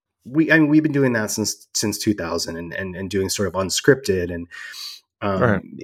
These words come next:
Speaker 1: you know, just, just doing things different. 'Cause I, I did see a lot of producers in San Diego, and some were, you know, were really great. I mean, Loretta Merchant, I think, is amazing,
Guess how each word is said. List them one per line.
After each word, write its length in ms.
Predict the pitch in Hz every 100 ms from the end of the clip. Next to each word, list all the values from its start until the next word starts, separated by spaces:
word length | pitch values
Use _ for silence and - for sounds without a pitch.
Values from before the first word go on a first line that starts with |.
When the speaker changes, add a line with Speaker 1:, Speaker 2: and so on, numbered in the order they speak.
| - -
Speaker 1:
you 180 | 123
know, 160 | 123 117
just, 360 | 113 139 - - - _
just 220 | 143 131
doing 220 | 131 123
things 240 | 113 113 107
different. 380 | 143 139 98 -
'Cause 120 | 131
I, 40 | 156 180
I 60 | 190
did 160 | 202
see 100 | 156
a 60 | 120
lot 180 | 110 110
of 140 | 104
producers 560 | - 107 104 101 98 98
in 60 |
San 260 | - 110 95
Diego, 320 | 95 95 95
and 100 | 95
some 260 | - 120 117
were, 420 | 110 104 98 - -
you 80 | 107
know, 140 | 95
were 180 | 95 98
really 260 | 107 98 87
great. 340 | 95 95 95
I 20 |
mean, 260 | 92 92 90 90
Loretta 260 | 104 190
Merchant, 440 | 87 87 87 95 87
I 60 |
think, 200 | 95 90
is 180 | 85 - 92
amazing, 640 | 92 90 90 90 90